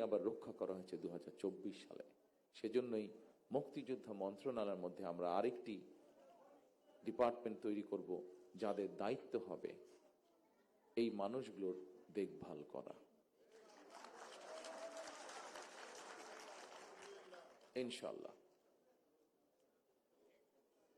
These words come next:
সম্মানিত শহীদ পরিবারের সদস্যবৃন্দ, সম্মানে-, সম্মানিত জুলাই যোদ্ধারা,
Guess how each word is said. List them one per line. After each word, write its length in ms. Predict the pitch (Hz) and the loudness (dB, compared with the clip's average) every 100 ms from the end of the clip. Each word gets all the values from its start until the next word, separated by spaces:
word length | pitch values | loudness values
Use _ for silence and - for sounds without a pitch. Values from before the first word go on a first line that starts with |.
| - - - - - - - | -20 -20 -20 -20 -16 -6 6
সম্মানিত 480 | 165 165 143 110 90 76 - - - - - - - - - | 6 8 4 4 0 -2 -8 -18 -20 -20 -20 -20 -20 -8 2
শহীদ 260 | 117 120 - | 4 4 4
পরিবারের 420 | 110 113 117 113 113 | 4 6 6 6 2
সদস্যবৃন্দ, 600 | 113 110 120 120 110 107 98 - | 2 0 0 -2 -2 0 -2 0
সম্মানে-, 540 | 104 101 92 92 73 - - | 0 0 -2 -6 -8 -10 -4
সম্মানিত 460 | 107 104 87 71 92 - - - - - - | -2 0 -2 -4 -8 -8 -16 -20 -20 -20 -2
জুলাই 280 | 117 101 92 92 | 4 4 4 2
যোদ্ধারা, 440 | 90 90 90 - | -2 -2 -2 -2